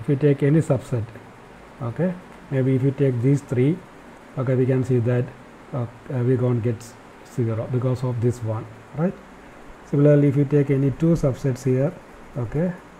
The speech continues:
you can see that you get a non-zero vector and so forth. Okay, since, and the, the reason is that the graph is connected.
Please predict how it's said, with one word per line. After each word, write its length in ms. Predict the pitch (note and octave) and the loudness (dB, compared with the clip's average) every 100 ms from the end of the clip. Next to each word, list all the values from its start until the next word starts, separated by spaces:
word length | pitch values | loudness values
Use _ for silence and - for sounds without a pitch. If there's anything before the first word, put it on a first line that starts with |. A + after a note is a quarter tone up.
| - - - | -20 -14 -4
you 60 | |
can 160 | C3 C3+ | 0 2
see 120 | C3 | 2
that 300 | B2 B2+ B2+ B2 - | 0 0 -2 -4 -4
you 120 | C3 | -4
get 220 | A#2+ B2 A2+ | -2 -2 -2
a 120 | A#2+ | -4
non-zero 500 | A#2 A#2 A2 B2 A2+ | -2 -2 -2 -4 -2
vector 400 | G#2+ G#2 C3+ D#3+ - - - - - | -4 -6 -4 -6 -6 -18 -20 -20 -10
and 140 | A#2 G#2+ | -6 -6
so 220 | A2 G#2+ - | -6 -8 -8
forth. 180 | A#2 - - C3 | -14 -14 -14 -4
Okay, 160 | E3+ | -2
since, 320 | D#3+ F3 D#3+ - - - - - - - | 0 0 -2 -8 -20 -20 -20 -20 -20 -8
and 100 | D3+ | -2
the, 100 | D3+ | 0
the 120 | C3 | 2
reason 200 | D3+ E3 | 2 4
is 120 | F#3 D#3+ | 4 4
that 200 | D#3 C#3+ | 2 2
the 60 | |
graph 240 | B2+ C3+ C#3+ | 0 0 0
is 120 | - | -2
connected. 480 | A#2+ A2 A2 A#2+ | -4 -4 -6 -8